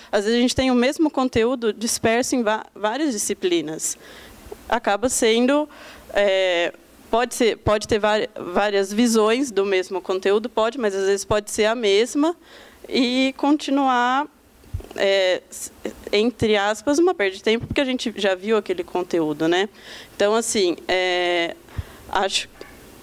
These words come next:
acho que é basicamente isso, essa, essa inter-relação entre as disciplinas, acho que vai facilitar muito pro trabalho das sequências também.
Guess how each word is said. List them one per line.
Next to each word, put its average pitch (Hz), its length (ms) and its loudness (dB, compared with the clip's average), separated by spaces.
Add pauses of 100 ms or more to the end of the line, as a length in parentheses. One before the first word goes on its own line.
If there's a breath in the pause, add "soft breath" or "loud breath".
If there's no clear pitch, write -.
(200)
acho 208 200 -2
que 311 100 -4
é 294 40 2
basicamente 330 500 0
isso, 233 180 -2
essa, 214 500 0 (160)
essa 214 260 0
inter-relação 220 640 0
entre 202 160 -4
as 208 80 2
disciplinas, 214 500 0
acho 233 200 0
que 233 80 -6
vai 214 100 2
facilitar 220 580 -2
muito 233 480 -2 (380)
pro 277 160 0
trabalho 254 640 0
das 240 340 0
sequências 208 680 -4
também. 214 320 0